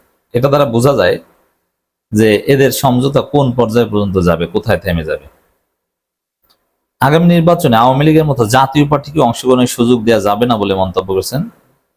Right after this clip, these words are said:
এনসিপির সদস্য সচিব আক্তার হোসেন।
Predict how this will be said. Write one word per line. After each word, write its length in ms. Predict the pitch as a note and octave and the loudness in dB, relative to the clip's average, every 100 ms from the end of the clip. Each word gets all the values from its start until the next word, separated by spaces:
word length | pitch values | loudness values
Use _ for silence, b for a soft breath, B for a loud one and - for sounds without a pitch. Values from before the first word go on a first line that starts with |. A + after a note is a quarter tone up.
| _ _ _ | _ _ _
এনসিপির 480 | A#2 A2 G#2+ G2+ F2 - _ _ _ _ _ _ _ _ _ _ _ - | -2 0 -2 -2 -2 -6 _ _ _ _ _ _ _ _ _ _ _ -6
সদস্য 340 | G#2+ A#2+ C#3 | -2 0 0
সচিব 360 | B2+ C#3+ G#3 - | -2 0 -2 -2
আক্তার 340 | A2+ - F2+ | -4 -4 -6
হোসেন। 260 | D#2 - | -6 -12